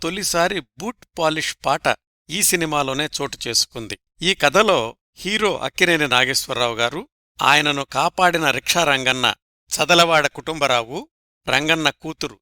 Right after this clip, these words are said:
జమున, ఇంకా మరికొన్ని పాత్రల్లో ఆర్ నాగేశ్వరరావు, రమణారెడ్డి,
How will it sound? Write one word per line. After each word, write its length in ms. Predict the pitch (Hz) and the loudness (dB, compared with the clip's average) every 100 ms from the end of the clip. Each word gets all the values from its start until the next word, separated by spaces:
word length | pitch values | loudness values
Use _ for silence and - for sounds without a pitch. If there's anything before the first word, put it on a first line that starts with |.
| _ | _
జమున, 500 | 117 123 131 139 196 - _ _ - | -8 -6 -2 0 -2 -4 _ _ -8
ఇంకా 560 | 143 - 160 117 113 139 _ _ | -6 4 6 6 2 -4 _ _
మరికొన్ని 460 | 131 160 175 156 151 | 0 0 0 -2 0
పాత్రల్లో 840 | 135 139 151 143 143 127 110 - _ _ _ - | 0 0 0 2 2 0 0 -8 _ _ _ 0
ఆర్ 300 | 135 175 160 | 2 4 4
నాగేశ్వరరావు, 960 | 143 143 151 - 135 127 131 131 180 - - | 0 2 -2 -4 -4 -2 -2 -4 -12 -16 -6
రమణారెడ్డి, 840 | 117 120 139 143 131 117 117 180 | -2 0 2 2 2 0 -2 -2